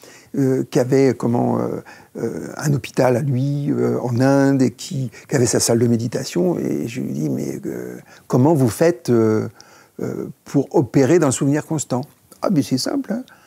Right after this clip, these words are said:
Avant de commencer, je prie, je, je me mets en connexion avec le maître, et après, je me mets dans l'opération, je ne pense plus à rien, qu'à l'opération.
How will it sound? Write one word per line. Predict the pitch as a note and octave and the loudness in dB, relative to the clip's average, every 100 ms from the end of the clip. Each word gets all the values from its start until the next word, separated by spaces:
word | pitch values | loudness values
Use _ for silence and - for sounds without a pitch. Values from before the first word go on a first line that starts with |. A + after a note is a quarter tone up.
| _ _ | _ _
Avant | - D3+ F3 | 0 2 2
de | |
commencer, | - B2 A#2+ - G3+ | 2 2 2 0 0
je | D#3 | 2
prie, | G2+ - E3 G#3+ - _ _ - - _ _ _ | -2 0 -2 -2 -4 _ _ -20 -20 _ _ _
je, | - D3 - | -6 -6 -4
je | A2 | -2
me | A2+ G2+ G2+ A2 A2 | 0 0 0 0 2
mets | A#2 | 2
en | A#2 | 2
connexion | - A#2 G#2+ B2 | 2 2 2 0
avec | G#2+ A2 | 0 0
le | A#2+ | 0
maître, | A2 - - - _ _ _ _ _ _ _ _ _ _ _ _ _ _ _ - | 0 0 -6 -20 _ _ _ _ _ _ _ _ _ _ _ _ _ _ _ 2
et | F#3 | 4
après, | C#3 - - G#3+ - _ _ | 4 2 2 2 -2 _ _
je | - D3 | 0 4
me | |
mets | F#3+ E3+ | 6 6
dans | B2 | 4
l'opération, | - A#2 - G3+ - _ | 2 -2 -4 -8 -10 _
je | - | -6
ne | B2+ | -6
pense | - - | -4 -6
plus | - | -2
à | D3 | 0
rien, | A2 A#2 A3+ - - _ - | 0 0 -4 -10 -20 _ 2
qu'à | A#3 | 4
l'opération. | G3 F#3+ F#3 F#3+ - | 4 2 2 -2 -4